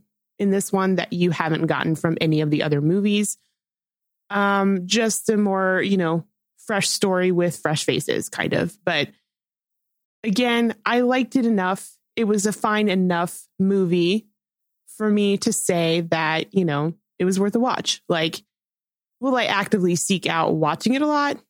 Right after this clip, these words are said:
No, but I wouldn't say I'll never watch it again if it happens to come up as a movie that someone wants to watch or, you know, a, a horror marathon or something. I, I wouldn't be opposed to that. So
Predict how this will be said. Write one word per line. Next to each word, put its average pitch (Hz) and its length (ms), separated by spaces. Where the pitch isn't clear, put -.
No, 262 520
but 214 500
I 226 100
wouldn't 233 320
say 202 340
I'll 190 140
never 170 460
watch 170 260
it 151 60
again 156 340
if 151 140
it 135 60
happens 156 500
to 165 120
come 156 200
up 156 260
as 160 320
a 202 80
movie 208 320
that 139 360
someone 156 360
wants - 240
to 165 100
watch - 320
or, 151 440
you 170 160
know, 147 260
a, 156 360
a 175 80
horror 240 360
marathon 151 500
or 156 60
something. 156 380
I, 208 280
I - 20
wouldn't 202 240
be 165 80
opposed 147 360
to 156 80
that. 160 300
So 208 520